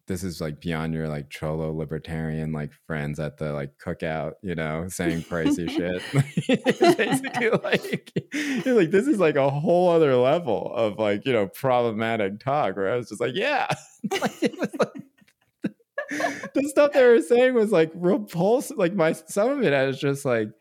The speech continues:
Speaker 1: I was just in, like, I very, like, I was actually offended, you know, where it's just like,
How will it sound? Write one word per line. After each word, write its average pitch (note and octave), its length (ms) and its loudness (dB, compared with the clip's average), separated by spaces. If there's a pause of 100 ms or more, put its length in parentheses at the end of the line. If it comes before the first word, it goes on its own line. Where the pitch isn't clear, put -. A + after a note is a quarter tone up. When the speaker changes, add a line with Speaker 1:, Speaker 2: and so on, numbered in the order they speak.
(640)
Speaker 1:
I G#3 140 2
was D#4+ 80 2
just D4 140 -4
in, E3+ 220 0
like, C#3+ 300 -2
I E3+ 400 0
very, C#3+ 440 2 (300)
like, C#3+ 200 2
I F3+ 140 2
was C4 80 2
actually E3 280 4
offended, A#2+ 840 0
you A#2 160 0
know, B2+ 220 2
where C3+ 160 2
it's A#2+ 180 0
just C3 240 -4
like, A2 260 2